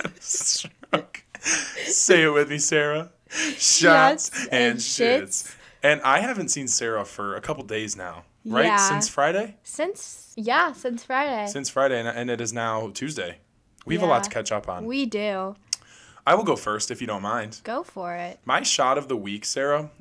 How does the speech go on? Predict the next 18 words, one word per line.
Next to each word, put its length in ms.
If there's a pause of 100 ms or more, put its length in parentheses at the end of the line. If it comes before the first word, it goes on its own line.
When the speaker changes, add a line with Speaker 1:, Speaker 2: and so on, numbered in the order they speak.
Speaker 1:
actually 320
happened 320
last 260
night. 280 (200)
Speaker 2:
Mm-hmm. 360
Speaker 1:
And 80
I 60
didn't 160
tell 120
you 60
about 100
this, 240 (400)
but 200
I, 380
uh, 260
went 260
to 100
bed 300